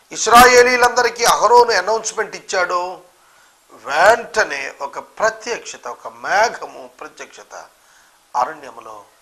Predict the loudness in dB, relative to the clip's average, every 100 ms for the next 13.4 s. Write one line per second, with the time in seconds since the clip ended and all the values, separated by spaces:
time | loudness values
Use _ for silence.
0 | _ -20 -18 -20 -20 -20 -20 -20 _ _
1 | _ _ _ _ _ _ _ _ _ _
2 | _ _ _ _ _ _ _ 4 6 6
3 | 4 -6 -6 -6 -6 -6 -6 -6 -10 -12
4 | _ _ _ _ _ 4 6 6 4 -6
5 | -12 -14 -16 -18 _ _ _ _ _ _
6 | _ _ _ _ _ _ _ -4 -4 -4
7 | 4 6 6 4 -4 -14 -14 -18 -20 -20
8 | -20 -20 _ _ _ _ _ _ _ _
9 | _ _ -2 -2 -6 -18 -20 -20 _ -20
10 | -20 -20 _ _ _ _ _ _ _ -16
11 | -14 -16 -20 -20 -20 -20 -20 -20 -20 -20
12 | _ _ _ -18 -16 -18 -16 -18 -18 -20
13 | -20 _ _ -20